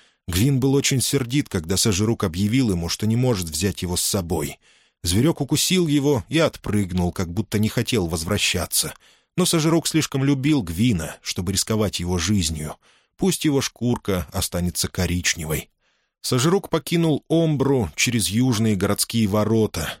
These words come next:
на тот случай, если Ниам поручил вести за ним слежку.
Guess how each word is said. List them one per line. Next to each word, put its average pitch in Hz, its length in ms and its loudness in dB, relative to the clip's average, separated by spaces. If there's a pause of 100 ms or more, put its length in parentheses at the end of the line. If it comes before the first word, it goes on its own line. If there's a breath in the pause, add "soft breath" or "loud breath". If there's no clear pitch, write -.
(120)
на 95 140 2
тот 101 220 0
случай, 123 720 0
если 98 320 0
Ниам 110 420 2
поручил 92 460 -2
вести 95 340 -2
за 87 160 0
ним 90 160 0
слежку. 87 680 -2